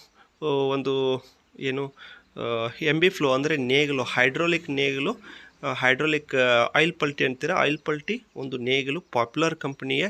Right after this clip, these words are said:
ನಲವತ್ತೈದು ಎಚ್ ಪಿ ಯ ಒಂದು ಆಯಿಲ್ ಪಲ್ಟಿ ನೇಗಿಲು ಮಾರಾಟಕ್ಕೆ ಸಿದ್ಧವಾಗಿದೆ ಸ್ನೇಹಿತರೆ. ಒಂದು ಹೊಸದೇ, ಆ,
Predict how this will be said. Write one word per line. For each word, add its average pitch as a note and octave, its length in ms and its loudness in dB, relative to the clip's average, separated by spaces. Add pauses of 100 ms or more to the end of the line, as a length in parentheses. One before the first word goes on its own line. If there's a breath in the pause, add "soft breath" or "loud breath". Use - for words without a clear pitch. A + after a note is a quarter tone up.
(120)
ನಲವತ್ತೈದು C#3 600 -2
ಎಚ್ C3 240 -2
ಪಿ C#3 120 -2
ಯ - 20 2
ಒಂದು B2+ 360 -2 (340 loud breath)
ಆಯಿಲ್ C#3+ 240 2
ಪಲ್ಟಿ B2+ 360 -2
ನೇಗಿಲು B2 380 -2
ಮಾರಾಟಕ್ಕೆ A#2 640 -4
ಸಿದ್ಧವಾಗಿದೆ A2 640 -4
ಸ್ನೇಹಿತರೆ. A#2 460 -6
ಒಂದು B2+ 240 -4
ಹೊಸದೇ, D3 640 2 (440 loud breath)
ಆ, C3+ 280 2